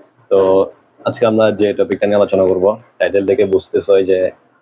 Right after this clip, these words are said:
কোন চ্যাপ্টার নিয়ে আমরা আজকে আলোচনা করতে আসছি। তোমাদের সাধারণ গণিত বইয়ের, অবশ্যই নবম দশম শ্রেণীর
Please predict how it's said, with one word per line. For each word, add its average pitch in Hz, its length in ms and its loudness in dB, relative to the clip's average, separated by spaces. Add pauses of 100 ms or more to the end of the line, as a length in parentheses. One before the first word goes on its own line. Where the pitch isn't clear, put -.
(120)
কোন 92 140 0
চ্যাপ্টার 92 320 0
নিয়ে 95 180 0
আমরা 90 180 4 (260)
আজকে - 220 -8
আলোচনা 87 380 -4
করতে 85 260 -8
আসছি। - 200 -4 (640)
তোমাদের 87 380 0
সাধারণ 95 320 0 (100)
গণিত 95 220 0 (480)
বইয়ের, 92 360 2 (140)
অবশ্যই 92 340 0
নবম 92 280 0
দশম 92 280 -2
শ্রেণীর 98 260 0